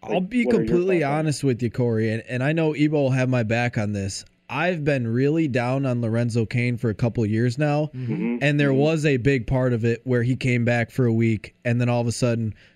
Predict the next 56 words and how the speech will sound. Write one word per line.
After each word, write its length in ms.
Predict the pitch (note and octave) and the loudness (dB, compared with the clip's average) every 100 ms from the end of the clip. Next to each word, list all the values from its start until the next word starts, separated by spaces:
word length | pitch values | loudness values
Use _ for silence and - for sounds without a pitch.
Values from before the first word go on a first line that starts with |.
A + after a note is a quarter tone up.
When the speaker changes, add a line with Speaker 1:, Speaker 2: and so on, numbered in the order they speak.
| _ | _
Speaker 1:
seemed 320 | - E3+ D#3 | -4 0 2
like 180 | C#3+ C#3 | 2 0
he 100 | D3 | 2
wasn't 400 | C3+ C3 C3 C3+ | 2 2 0 0
really 200 | C3 B2+ | 0 2
there 180 | B2+ B2 | 2 2
mentally, 460 | A#2+ B2 C#3+ C3 C3 | 2 0 0 2 2
and 180 | A2 | 2
then 140 | A#2 A#2 | 0 -2
quit 260 | - B2+ | 0 0
on 160 | B2+ C3 | 2 0
the 80 | C3 | -4
team 400 | B2+ C#3+ C#3+ C#3+ - | 0 0 0 -4 -8
as 160 | B2 G#2+ | -6 0
he 120 | B2 | 2
was 100 | C3+ | 2
supposed 280 | - B2+ A#2 | 0 -2 0
to 40 | |
be 80 | C3 | 0
Speaker 2:
Right. 80 | B2+ | 0
Speaker 1:
one 80 | B2+ | 2
of 60 | |
the 60 | B2 | 0
leaders. 440 | A#2 C3 D3+ D3+ - _ _ G#2+ | 2 2 2 -2 -6 _ _ -2
That, 240 | C3 D#3 | 0 0
I'm 140 | C#3 D#3 | -2 0
not 200 | D#3+ D3+ | 0 0
kidding 240 | D3 D3 | 0 0
you. 180 | D#3+ E3 - | 2 0 -2
That 320 | A#2+ C#3+ D#3 | 0 0 2
week, 240 | C3+ D3+ C#3 | 2 2 2
I 120 | C3 | 0
told 240 | C3 C3+ | 0 2
Ebo 240 | C3 C3+ C#3 | 2 2 0
I'd 160 | B2 | 0
trade 200 | G#2+ A2+ | 0 -2
him 120 | G#2+ G#2+ | 0 -2
right 140 | G2+ | -4
now. 260 | G2 F#2+ F2+ - _ _ _ _ _ - | -6 -6 -10 -14 _ _ _ _ _ -6
Speaker 3:
Yep, 220 | F3+ F3+ | -6 -4
that's, 220 | - F3 - | 0 2 4
Speaker 2:
Really? 60 | |
Speaker 3:
that 160 | F3 F#3 | 4 6
is, 180 | F3 D#3 | 4 4
that 180 | E3+ | 4
is 120 | F3+ - | 6 4
true. 200 | E3 C#3+ | 2 2
Rowdy 300 | C3+ D#3 F3 | 2 4 4
was 160 | E3 | 4
on 200 | D#3 D#3+ | 2 2
the 140 | D#3+ D3+ | 2 2
big 300 | B2 E3 F3 | 4 4 4
time 420 | D3+ D3 C3+ C3 | 2 2 2 0
trade 240 | A#2+ D#3+ E3+ | 0 0 2
Lorenzo 400 | E3 D#3+ D#3 D3 | 2 2 0 -2
Cain, 380 | C#3+ D3 C#3 | 0 -2 -2